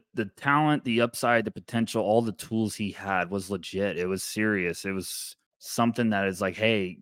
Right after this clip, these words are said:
he went to the perfect organization that could be like, "Year one, we're not expecting you to be in our rotation. Year one, we're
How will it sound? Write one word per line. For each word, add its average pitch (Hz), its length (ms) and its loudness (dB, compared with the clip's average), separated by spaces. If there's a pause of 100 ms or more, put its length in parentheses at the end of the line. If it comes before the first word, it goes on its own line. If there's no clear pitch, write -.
he 113 140 -2
went 117 240 0
to 120 100 -10
the 110 100 -2
perfect 113 420 0
organization 98 760 0
that 92 140 -2
could 92 120 -12
be 95 120 -4
like, 92 220 -2
"Year 117 260 4
one, 131 280 6
we're 113 100 6
not 107 200 6
expecting 101 520 0
you 92 200 -2
to - 160 -12
be 95 240 -6
in 95 80 -4
our 95 120 -2
rotation. 90 720 -4 (220)
Year 110 180 6
one, 110 340 6
we're 104 320 6